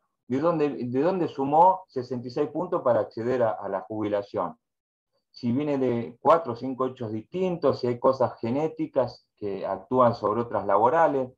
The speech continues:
no, no le pide que sea todo derivado de una sola patología. Esto es homologar y cumplir con la directiva del ocho punto cuatro, eh,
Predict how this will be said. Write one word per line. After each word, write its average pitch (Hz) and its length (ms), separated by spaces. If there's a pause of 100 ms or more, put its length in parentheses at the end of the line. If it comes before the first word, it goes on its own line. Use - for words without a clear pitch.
(440)
no, 165 180
no 170 160
le 160 140
pide 208 320
que 120 100
sea 123 260
todo 151 280
derivado 123 500
de 117 80
una 117 300
sola 117 280
patología. 95 680 (360)
Esto 160 360
es 165 280
homologar 127 760
y - 120
cumplir 139 500
con 113 180
la 104 100
directiva 107 500
del 117 120
ocho 120 240
punto 117 320
cuatro, 113 600 (760)
eh, 104 680